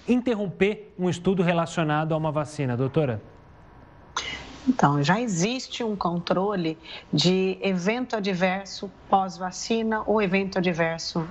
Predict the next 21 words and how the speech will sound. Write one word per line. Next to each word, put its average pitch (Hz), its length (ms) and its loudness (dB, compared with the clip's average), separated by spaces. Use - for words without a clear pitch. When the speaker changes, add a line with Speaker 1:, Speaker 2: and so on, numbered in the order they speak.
Speaker 2:
em 185 180 4
pesquisa 185 800 0
de 175 240 2
vacina. 139 680 2
Isso 285 220 4
já 277 260 0
é 226 160 -2
uma, 214 320 -8
uma 156 160 0
doença 180 400 2
de 160 80 0
notificação 160 880 0
e 233 80 -2
controlada 196 960 -2
via 180 540 4
análise 160 960 -2
cientificamente. 202 1600 0
Então, 233 300 4
nós 220 240 0
temos 135 360 -2
comissão, 202 760 0